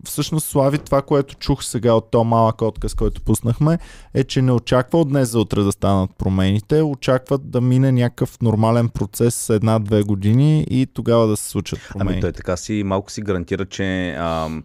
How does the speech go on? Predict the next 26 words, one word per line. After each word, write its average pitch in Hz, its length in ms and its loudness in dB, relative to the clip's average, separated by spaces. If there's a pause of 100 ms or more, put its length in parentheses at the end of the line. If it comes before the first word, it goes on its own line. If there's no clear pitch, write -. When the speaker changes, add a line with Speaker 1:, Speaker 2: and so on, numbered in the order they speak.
(1000)
Speaker 2:
не 101 160 -4
очаквайте 107 480 -2
аз 113 120 0
като - 220 -18
дойда 90 240 2
на 82 100 0
власт, 71 520 -6 (200)
още 101 260 -4
от 87 100 -6
другия 95 260 0
ден, 92 200 -2
като - 220 -12
царя 95 260 2
осемстотин 90 600 -2
дни, 98 100 -4
всичко - 300 -16
ще - 120 -6
е 90 40 -2
мет 95 220 -2
и - 20 -6
масло. 82 240 -2
Speaker 1:
Да. 98 200 2 (360)
Speaker 2:
Което 98 260 0
е - 20 2
много 139 260 -2
правилно, 104 520 -2